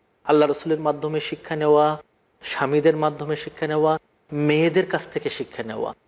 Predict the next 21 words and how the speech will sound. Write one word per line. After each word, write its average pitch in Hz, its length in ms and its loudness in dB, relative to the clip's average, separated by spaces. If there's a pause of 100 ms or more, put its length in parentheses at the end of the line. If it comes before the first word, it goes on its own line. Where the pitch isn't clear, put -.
(240)
অনেক 190 420 2
মহিলা 185 560 -2 (360)
আয়েশা 147 320 -2
সিদ্দিকা 160 520 -2
রাদিয়াল্লাহু 135 500 2
তাআলা 127 360 4
আনহার 127 300 -4
কাছে - 300 -6
আসতেন, 107 460 -6 (380)
এসে 160 180 2
বলতেন 170 320 0
যে, 170 100 2
"মা, 156 440 2
এটা 151 300 2
আপ-, - 280 -8
কি 170 80 -2
হবে 143 240 0
আপনি 117 280 -2
বলুন।" 113 240 -2 (440)
উম্মে 180 260 2
সালামার 160 440 -2